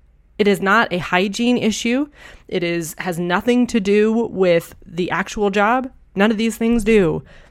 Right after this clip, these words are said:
It's literally what you want us to look like to work at this hospital for no reason. Guess what? You need nurses? Stop refusing the ones who have tattoos and decide to wear a messy bun. And this isn't even the only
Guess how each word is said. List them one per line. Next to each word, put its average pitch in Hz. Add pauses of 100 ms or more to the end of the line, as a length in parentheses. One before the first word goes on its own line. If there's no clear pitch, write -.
(280)
It's -
literally 214
what 196
you 226
want 202
us 185
to 180
look 180
like 185
to 175
work 170
at 170
this 165
hospital - (800)
for 190
no 170
reason. - (720)
Guess 220
what? 226 (340)
You 185
need 214
nurses? 254 (240)
Stop 180 (300)
refusing 220
the 185
ones 170 (100)
who 196
have 180
tattoos 185 (440)
and 180
decide 165
to 165
wear 165
a 151
messy 156
bun. 151 (580)
And 240
this 294
isn't 302
even 220
the 196
only 190